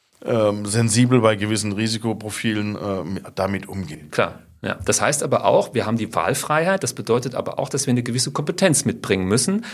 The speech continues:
Speaker 2: Jetzt habe ich auch gelesen, dass das sehr digital laufen soll, ne? Das heißt, für Mensch, mich als Mensch heißt es, ich muss schon, äh, eben digitale Prozesse unter Umständen durchlaufen. Da sind ja Neo-Broker, auch ein ganz toller Begriff in dem Kontext, ähm, oder auch andere am Start.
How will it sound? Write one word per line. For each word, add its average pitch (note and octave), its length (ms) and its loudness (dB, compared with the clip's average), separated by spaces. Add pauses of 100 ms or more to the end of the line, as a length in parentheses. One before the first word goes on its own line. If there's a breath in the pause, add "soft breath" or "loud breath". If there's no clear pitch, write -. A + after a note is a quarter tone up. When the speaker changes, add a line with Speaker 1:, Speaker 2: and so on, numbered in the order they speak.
(200 loud breath)
Speaker 2:
Jetzt A#2 160 2
habe C#3+ 100 2
ich D3 100 -2
auch - 180 0
gelesen, C3+ 440 0
dass C3+ 200 2
das - 180 0
sehr C3+ 120 4
digital C#3 600 2
laufen F2 320 2
soll, - 180 -6
ne? D#3+ 80 0
Das D3+ 160 2
heißt, A#2+ 160 2
für B2+ 100 2
Mensch, C3 440 4
mich - 200 -2
als - 200 0
Mensch C#3+ 400 2 (320 loud breath)
heißt - 180 2
es, D3 100 -2
ich C3 140 -4
muss D#3 240 2
schon, F#3+ 400 2
äh, C#3 300 4
eben C3 240 2
digitale B2 420 0
Prozesse B2 400 0
unter A#2+ 180 0
Umständen A#2 380 0
durchlaufen. E3+ 580 0
Da B2 80 0
sind G2 140 -2
ja G#2+ 80 2
Neo-Broker, C3+ 840 4
auch G2 120 -4
ein G#2+ 80 -4
ganz - 240 -4
toller G#2 240 0
Begriff D3 320 -6
in D3+ 120 -4
dem C#3+ 120 -2
Kontext, D3+ 480 0 (480 loud breath)
ähm, B2 180 4
oder D#3 220 6
auch A#2 120 2
andere D3 340 2
am A2+ 120 0
Start. C3 520 0